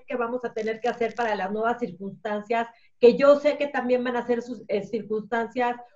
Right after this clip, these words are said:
con muchas posibilidades. ¿Cuáles son esos cinco pilares?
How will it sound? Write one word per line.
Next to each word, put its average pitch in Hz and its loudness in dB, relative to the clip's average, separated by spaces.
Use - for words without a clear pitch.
con 247 10
muchas 285 2
posibilidades. 185 -6
¿Cuáles 330 6
son 330 -4
esos 320 -4
cinco 262 -4
pilares? 185 0